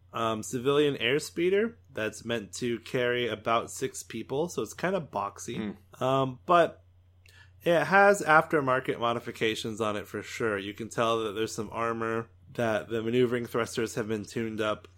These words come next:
Speaker 1: and that it looks like that there is access for people to lean out and fire weapons if needed, although there's not going to be,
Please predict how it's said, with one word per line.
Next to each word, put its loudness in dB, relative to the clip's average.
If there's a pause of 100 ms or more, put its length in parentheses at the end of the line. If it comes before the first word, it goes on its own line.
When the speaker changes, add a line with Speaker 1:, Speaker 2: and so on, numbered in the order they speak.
(160)
Speaker 1:
and 0
that 4
it 0
looks 0
like 0
that -2
there 0
is 0
access 0
for -12
people -6
to -8
lean -4
out 2
and -6
fire 4
weapons -2
if -6
needed, -6
although -4
there's -4
not -4
going -4
to -8
be, -8